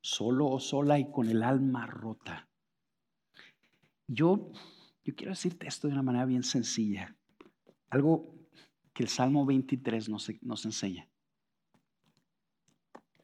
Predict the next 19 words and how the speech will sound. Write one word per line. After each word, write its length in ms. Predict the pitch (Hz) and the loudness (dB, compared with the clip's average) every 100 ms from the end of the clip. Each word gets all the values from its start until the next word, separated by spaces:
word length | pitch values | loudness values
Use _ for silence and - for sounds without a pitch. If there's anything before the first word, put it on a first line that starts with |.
| _ - | _ -2
Tu 80 | 127 | -2
experiencia 480 | - 120 131 - | 0 0 0 2
de 80 | 165 | 2
vida 180 | 131 139 | 2 0
puede 220 | 135 123 | -2 -4
ser 160 | - 127 | -2 -2
diferente 560 | 123 117 107 107 113 - | -2 -2 -2 -2 -6 -6
hoy. 260 | 92 101 _ _ _ _ _ _ _ _ _ _ | -12 -12 _ _ _ _ _ _ _ _ _ _
Hoy, 400 | - 185 147 - - - _ _ - _ _ _ _ | 8 10 8 4 -14 -20 _ _ -20 _ _ _ _
así 300 | - - 165 | -4 0 6
de 80 | 180 | 6
sencillo, 560 | 170 156 - 151 107 101 | 6 2 4 2 2 2
no, 180 | 127 | 2
no 120 | 127 131 | 2 0
estoy 420 | - 143 143 143 | 0 2 4 6
imitando 500 | 127 - 120 127 127 | 4 4 4 6 6
al 300 | 104 95 - | 6 2 -4
señor 300 | - 110 113 | -6 -2 -2
Fox, 400 | 117 110 - - | 0 -4 -4 -8